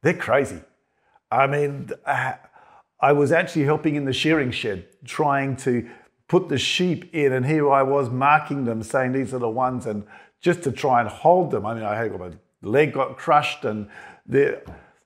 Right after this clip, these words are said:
sheep is probably not a, a, a great thing to be called. 'Cause you have, see, sheep have a tendency just to wanna wander. And they do. They just wander. They're just following their noses wherever the grass is. The gate's open, they'll wander out.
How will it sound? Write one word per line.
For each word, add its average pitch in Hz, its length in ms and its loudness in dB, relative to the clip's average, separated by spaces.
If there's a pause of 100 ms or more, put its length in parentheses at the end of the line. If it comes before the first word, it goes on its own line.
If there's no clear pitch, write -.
sheep - 720 -2
is 151 100 -14
probably 220 300 0
not 190 240 -2
a, 160 480 -2 (400)
a, - 80 -8
a 147 40 -4
great 151 560 -4
thing 180 200 -4
to 156 80 -2
be 160 120 -2
called. 127 440 -4 (680)
'Cause 147 160 0
you 180 80 2
have, 180 260 0
see, 202 180 0
sheep - 440 -4
have 175 160 -6
a 175 40 -2
tendency 190 540 -4
just 131 240 -8
to 135 60 -4
wanna 123 180 -2
wander. 107 440 -4 (560)
And 208 120 4
they 208 80 4
do. 214 340 2 (220)
They 233 100 2
just - 280 -4
wander. 147 380 0
They're 220 100 2
just - 160 -4
following 170 400 0
their 123 160 0
noses 117 440 -2
wherever 113 300 -2
the 104 100 -8
grass 127 360 -2
is. 101 80 -10
The 110 100 -12
gate's 151 340 -4
open, 151 240 -2
they'll 120 160 -2
wander 113 420 -6
out. 92 260 -8